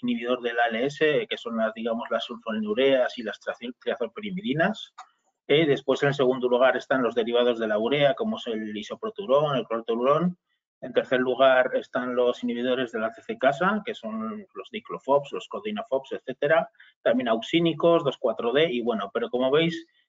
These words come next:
el que tiene el, el, el número uno en resistencias a día de hoy es el grupo B o grupo de inhibidores de A L S, porque también es de los que más herbicidas hay.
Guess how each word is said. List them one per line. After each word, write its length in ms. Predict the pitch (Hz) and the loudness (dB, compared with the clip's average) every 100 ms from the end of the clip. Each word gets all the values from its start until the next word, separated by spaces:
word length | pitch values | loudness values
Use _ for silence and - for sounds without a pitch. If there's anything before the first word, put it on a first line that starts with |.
| _ | _
el 160 | 147 143 | 0 2
que 120 | 143 | 2
tiene 800 | 147 165 165 160 165 165 143 143 | 2 4 6 6 6 6 2 2
el, 220 | 139 139 139 | 2 0 -2
el, 340 | 135 135 135 | -2 0 -2
el 160 | - 131 | -4 -4
número 320 | 143 143 135 | 0 2 4
uno 220 | 139 147 | 2 2
en 80 | 143 | 2
resistencias 680 | 131 - - 139 143 156 143 | 0 -4 -8 -6 -2 -2 0
a 80 | 127 | 0
día 220 | 131 123 | 2 2
de 120 | 123 | 2
hoy 180 | 127 143 | 2 2
es 120 | 139 | 0
el 100 | 117 | -4
grupo 360 | 113 117 - 117 | -4 -6 -2 0
B 280 | 120 139 147 | 2 0 2
o 280 | 120 113 110 | 0 0 -4
grupo 280 | 117 - 117 | -8 -2 -2
de 320 | 110 107 107 | -2 -2 -2
inhibidores 540 | 107 110 110 117 113 | -2 -4 -4 -6 -4
de 80 | 113 | -2
A 20 | |
L 100 | 107 | 0
S, 220 | 117 151 147 | -2 -4 -4
porque 220 | 113 113 | -2 -2
también 300 | 107 107 123 | -2 0 0
es 80 | 127 | 2
de 100 | 131 | 0
los 180 | 120 - | -2 -6
que 260 | 117 110 | -4 -4
más 220 | 107 117 110 | -2 -4 -6
herbicidas 520 | 101 92 - 87 - | -12 -16 -18 -20 -20
hay. 80 | - | -20